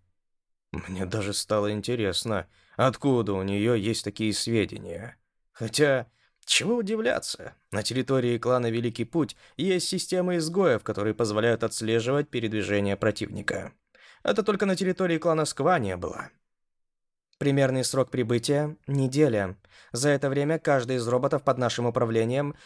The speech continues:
должен успеть пополнить боезапас, иначе будет вероятность того, что нам не хватит боезапаса уничтожить всех ремонтных ботов-гепазов и самих этих огромных передвижных роботов. Примерный расчёт?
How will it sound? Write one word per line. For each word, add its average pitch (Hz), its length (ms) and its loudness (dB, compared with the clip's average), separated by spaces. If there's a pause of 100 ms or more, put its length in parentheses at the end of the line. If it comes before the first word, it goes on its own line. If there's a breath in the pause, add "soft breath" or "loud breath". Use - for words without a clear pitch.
(100)
должен 151 420 4
успеть 160 360 0
пополнить 127 460 0
боезапас, 120 640 0 (280 soft breath)
иначе 131 320 2
будет 120 220 -2
вероятность 113 540 0
того, 113 360 0 (180 soft breath)
что - 260 2
нам 127 460 0
не 160 160 -2
хватит 156 420 0
боезапаса 113 800 0
уничтожить 120 720 -2
всех 123 380 -2
ремонтных 113 520 -2
ботов-гепазов 120 840 0 (360 loud breath)
и 160 120 -2
самих 139 540 2
этих 143 400 -2
огромных 123 580 0
передвижных 107 600 -4
роботов. 110 520 0 (300 soft breath)
Примерный 131 440 2
расчёт? 120 440 0